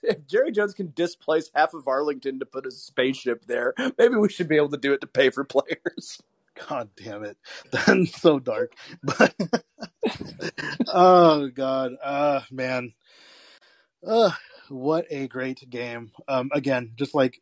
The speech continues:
Speaker 2: my emotions, like, that first half versus, like, the last, like, five minutes were so different.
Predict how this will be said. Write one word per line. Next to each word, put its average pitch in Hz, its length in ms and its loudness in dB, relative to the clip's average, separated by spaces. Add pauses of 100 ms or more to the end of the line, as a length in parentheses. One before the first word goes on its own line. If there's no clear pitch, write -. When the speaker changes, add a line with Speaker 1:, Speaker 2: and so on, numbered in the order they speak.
Speaker 2:
my 143 200 -2
emotions, 131 580 -2
like, 127 140 -6
that 127 140 -8
first - 240 -18
half 113 360 -12
versus, 117 360 -8
like, 120 140 -4
the 120 80 -4
last, 113 260 -6
like, 120 160 -6
five 113 260 -6
minutes 113 280 -14
were 117 100 -8
so 117 200 -6
different. 110 340 -10